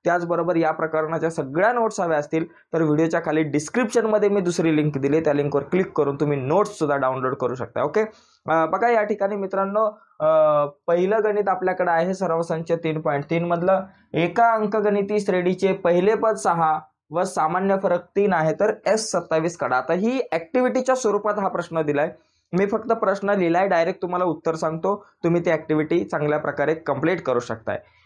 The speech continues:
बघा एकदम साधा सोपा प्रश्न आहे. पहिला प्रश्न, याचं उत्तर मी इथं लिहितो. अंकगणिती श्रेणीचे पहिले पद, पहिले पद म्हणजे ज्याला आपण ए म्हणतो,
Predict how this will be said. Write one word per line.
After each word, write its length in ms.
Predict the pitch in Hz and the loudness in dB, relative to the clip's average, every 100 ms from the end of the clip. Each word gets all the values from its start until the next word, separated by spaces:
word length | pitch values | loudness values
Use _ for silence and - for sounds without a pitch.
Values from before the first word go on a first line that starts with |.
| _ | _
बघा 200 | 185 254 | 0 4
एकदम 280 | 277 247 277 | 2 2 -2
साधा 400 | 254 214 185 214 | 0 0 0 0
सोपा 340 | 233 190 - | -2 -4 -4
प्रश्न 340 | 160 151 147 123 | -4 -4 -6 -10
आहे. 140 | 95 95 | -12 -6
पहिला 300 | 151 160 175 | -2 2 2
प्रश्न, 280 | 185 147 151 | 0 -4 -2
याचं 220 | 151 151 | -2 0
उत्तर 360 | 165 165 - 190 | -2 -2 -2 0
मी 120 | 185 | 0
इथं 160 | 156 147 | 0 0
लिहितो. 420 | 120 127 147 - _ _ | 0 -2 -6 -8 _ _
अंकगणिती 640 | - 185 214 254 247 247 262 | -4 -2 2 4 4 2 0
श्रेणीचे 440 | 247 214 208 208 | 0 2 2 2
पहिले 400 | 240 233 220 220 | 0 2 2 4
पद, 220 | 240 175 131 - | 2 2 0 0
पहिले 280 | 196 202 233 | 2 4 2
पद 240 | 240 247 | 0 0
म्हणजे 260 | 233 214 226 | 0 0 0
ज्याला 220 | 220 220 | 0 0
आपण 200 | 220 240 226 | 0 -2 -2
ए 140 | 208 214 | 0 2
म्हणतो, 540 | 185 147 - 98 - | 2 0 -2 -8 -10